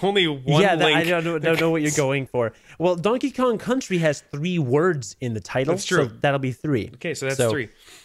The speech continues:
Speaker 2: all right, so, uh, we're gonna, I'm gonna roll this, this ugly, hideous yellow four-sided die using this app that has been rolling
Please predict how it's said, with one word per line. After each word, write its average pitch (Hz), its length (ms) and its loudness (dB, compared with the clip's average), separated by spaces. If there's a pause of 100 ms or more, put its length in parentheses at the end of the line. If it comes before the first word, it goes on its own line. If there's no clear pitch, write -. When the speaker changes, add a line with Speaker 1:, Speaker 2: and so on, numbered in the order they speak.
(160)
Speaker 2:
all 123 60 2
right, - 120 -8
so, 160 280 4
uh, 156 260 2
we're 160 140 -2
gonna, 160 120 -2
I'm 165 80 2
gonna 160 120 0
roll 180 240 2
this, 190 300 0
this 139 360 -6 (100)
ugly, 165 520 2
hideous 143 500 -2
yellow 127 400 2
four-sided 123 840 -2
die 101 520 -2 (300)
using 143 360 2
this 117 220 -4
app 127 340 -2
that 113 180 -6 (800)
has 131 260 0
been 139 200 0
rolling 135 420 0